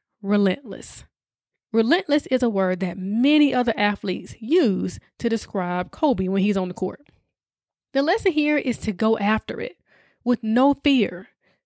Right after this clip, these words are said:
When you know you've put in the work, you can then be relentless. You can go out there and do things with no fear because you know that you are prepared. Never stop pursuing what you want,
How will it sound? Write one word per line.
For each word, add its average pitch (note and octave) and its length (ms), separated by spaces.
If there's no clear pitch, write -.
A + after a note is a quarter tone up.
When A#3 200
you F4 180
know C#4+ 200
you've C4 220
put B3 160
in A3 160
the F#3+ 80
work, F#3+ 440
you C4 200
can A#3 240
then A#3 400
be G3+ 380
relentless. - 800
You D4 140
can B3+ 180
go C4 200
out C4+ 200
there A#3 180
and A3+ 200
do D4+ 140
things A3 340
with G3+ 200
no A3+ 200
fear B3+ 300
because G3+ 520
you D4 300
know A3 380
that F3+ 140
you G3 260
are G3 160
prepared. - 600
Never B3 460
stop C4+ 300
pursuing A3+ 460
what G3+ 240
you G#3 100
want, G3 340